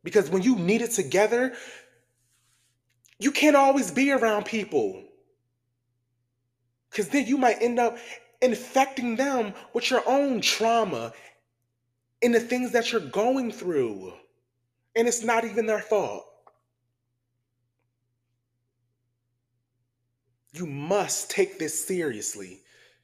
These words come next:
It is twenty twenty-four. There is no more excuses while we are still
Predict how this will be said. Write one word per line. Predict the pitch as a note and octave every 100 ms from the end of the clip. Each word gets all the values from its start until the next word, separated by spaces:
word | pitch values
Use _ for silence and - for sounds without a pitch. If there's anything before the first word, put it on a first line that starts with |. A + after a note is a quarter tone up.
| _
It | -
is | F3 -
twenty | - G#3+ A3+ A3+
twenty-four. | - G#3 G3 - G3+ D#3 G#2 G2 - - _ -
There | A3
is | G3+ D#3+
no | F3+ G#3
more | G#3 G3+ F3+
excuses | - - G#3 F#3 - G#2 F2+ - - - - _ _ _ _ _ _ _ -
while | E3+ E3+
we | G3 G3
are | D#3
still | - - G#3 G3+ D#3+ C#3 C3+